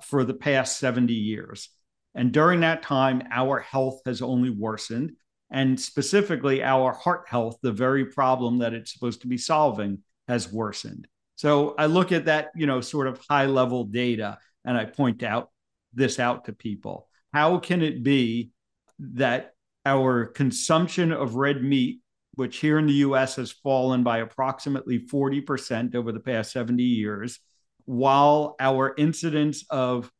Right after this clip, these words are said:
diabetes, obesity, and heart disease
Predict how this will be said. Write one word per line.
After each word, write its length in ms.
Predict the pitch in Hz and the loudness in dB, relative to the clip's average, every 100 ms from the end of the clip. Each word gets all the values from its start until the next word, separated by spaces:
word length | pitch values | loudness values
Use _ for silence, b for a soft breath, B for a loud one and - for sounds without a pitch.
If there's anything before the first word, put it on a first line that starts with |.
| - | -6
diabetes, 760 | 127 127 147 143 143 139 139 123 | 0 4 4 4 6 6 4 2
obesity, 580 | 120 135 127 139 127 | 0 0 -2 -4 -4
and 100 | 120 | -4
heart 300 | 117 170 160 | -2 -2 -2
disease 460 | 135 113 120 117 | -2 0 2 2